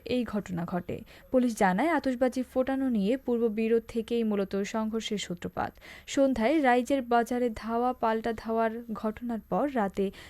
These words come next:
দেশীয় অস্ত্র নিয়ে দুই পক্ষের মধ্যে ব্যাপক সংঘর্ষ হয়।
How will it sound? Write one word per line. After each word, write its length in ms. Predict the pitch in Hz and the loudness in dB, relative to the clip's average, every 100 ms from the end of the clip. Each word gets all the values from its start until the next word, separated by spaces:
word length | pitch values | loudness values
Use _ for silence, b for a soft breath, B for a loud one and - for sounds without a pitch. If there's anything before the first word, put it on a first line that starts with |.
| B | B
দেশীয় 420 | 214 247 - 294 277 | 2 2 0 -2 0
অস্ত্র 420 | - 247 - 269 | 0 -2 -2 0
নিয়ে 200 | 190 233 | 0 0
দুই 160 | 220 | 0
পক্ষের 420 | 196 202 - - 208 | 0 -2 -4 -6 -2
মধ্যে 380 | 196 185 196 | -2 -4 -6
ব্যাপক 440 | 185 220 220 247 - | -2 -4 -4 -10 -12
সংঘর্ষ 520 | - 202 175 196 - | -10 -8 -10 -12 -10
হয়। 280 | 175 - | -6 -6